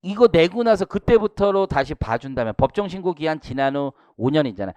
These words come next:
이날을 새로운 법정 신고 기한으로 봐준다면 충분히 시간이 있는 거고. 자, 우리 법이 아예 그렇게 돼 있습니다. 볼까요? 경정 청구의 기산일은 추가 신고 자진 납부 기한의 다음 날이다.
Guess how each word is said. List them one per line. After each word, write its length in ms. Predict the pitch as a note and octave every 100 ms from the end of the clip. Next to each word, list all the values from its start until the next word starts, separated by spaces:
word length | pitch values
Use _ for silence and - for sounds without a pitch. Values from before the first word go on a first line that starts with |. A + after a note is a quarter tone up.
| _ _
이날을 540 | B2 F#3 G3 F#3+ G3 -
새로운 360 | - B3 A#3
법정 340 | F3 B2+ - F3
신고 260 | F3 E3
기한으로 320 | D#3 D3 C#3+ C#3+
봐준다면 460 | A2 B2 B2+ B2+
충분히 300 | - A3 G#3
시간이 320 | E3+ F#3+ E3+
있는 240 | G2 G2+ F#2
거고. 340 | E2 - D#2+ _ _ _ _ _ _ -
자, 80 |
우리 160 | A#2+ D#3+
법이 400 | - C3 C#3+ F#3+
아예 440 | A2+ A2+ G2 F3 F#3+
그렇게 220 | A2 A2+
돼 120 | G2
있습니다. 420 | G#2 G#2 F2 E2 - _
볼까요? 340 | - A2+ D#3+ G#3 _ _ _ _ _ _ _ _ _ _ -
경정 380 | C#3 F3+ A#3 A3+
청구의 320 | G#3+ G#3 G3
기산일은 640 | - D3+ E3+ E3 F#3 C#3 - _ _ -
추가 460 | - A3 A3 A3
신고 720 | G3 - A#3 A3+ G#3+ A3 G3 _ _ _ _ _
자진 280 | - D#3 F#3
납부 280 | D3 - C#3+
기한의 240 | C3+ C3 B2+
다음 300 | G2+ G2+ A2
날이다. 500 | F#2 E2+ E2+ E2+